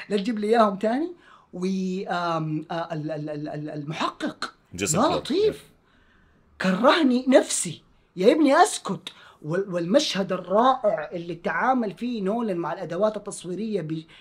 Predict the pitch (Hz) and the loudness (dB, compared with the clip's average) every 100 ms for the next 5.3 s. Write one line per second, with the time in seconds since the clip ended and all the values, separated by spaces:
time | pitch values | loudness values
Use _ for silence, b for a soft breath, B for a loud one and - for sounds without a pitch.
0 | B 175 262 240 196 196 185 156 151 196 | B -2 0 0 -2 0 0 -2 -2 0
1 | 208 165 151 151 151 143 131 135 - b | 0 -2 -6 -6 -6 -8 -12 -16 -20 b
2 | b b b - 220 247 233 202 247 240 | b b b -2 -2 -2 -2 -2 -4 -6
3 | - 294 285 214 196 - 165 165 320 320 | -4 -4 0 0 -2 -4 0 4 4 6
4 | 233 226 185 254 285 220 185 170 160 277 | 4 2 4 4 4 2 -2 -2 -2 0
5 | 208 - | -2 -4